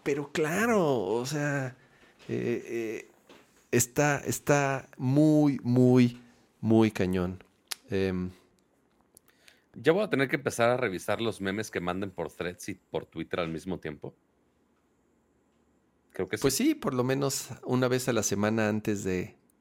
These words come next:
Speaker 1: de cerrar el programa, eh, vamos a empezar a ver cómo poco a poco los memes de Nerdcore se van migrando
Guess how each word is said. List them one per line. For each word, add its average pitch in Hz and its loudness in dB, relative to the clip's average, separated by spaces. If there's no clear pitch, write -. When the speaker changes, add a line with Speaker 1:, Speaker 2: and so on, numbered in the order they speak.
Speaker 1:
de 90 -2
cerrar 101 -4
el 101 -2
programa, 98 -4
eh, 87 -4
vamos 101 -2
a - -4
empezar 92 -4
a 92 0
ver 98 -2
cómo 107 2
poco 117 2
a 110 2
poco 117 2
los 104 0
memes 104 2
de 92 -2
Nerdcore 101 -2
se - -4
van 98 -2
migrando 98 -2